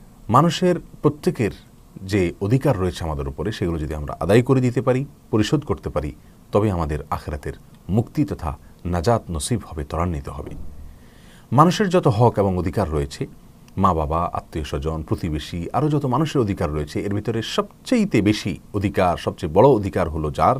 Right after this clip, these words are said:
তিনি হলেন রহমতুল্লাহ আলামিন, রাসূল করিম সাল্লাল্লাহু আলাইহি ওয়াসাল্লাম। অর্থাৎ মানুষের ভিতরে সবচেয়ে বড় হক এবং বেশি হক হলো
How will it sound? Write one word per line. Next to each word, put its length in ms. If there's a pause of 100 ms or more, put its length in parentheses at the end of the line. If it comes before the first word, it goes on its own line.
(480)
তিনি 140
হলেন 200
রহমতুল্লাহ 580
আলামিন, 340 (340)
রাসূল 280
করিম 280
সাল্লাল্লাহু 520
আলাইহি 160
ওয়াসাল্লাম। 420 (580)
অর্থাৎ 300
মানুষের 300
ভিতরে 260
সবচেয়ে 460
বড় 200
হক 320
এবং 180
বেশি 200
হক 220
হলো 160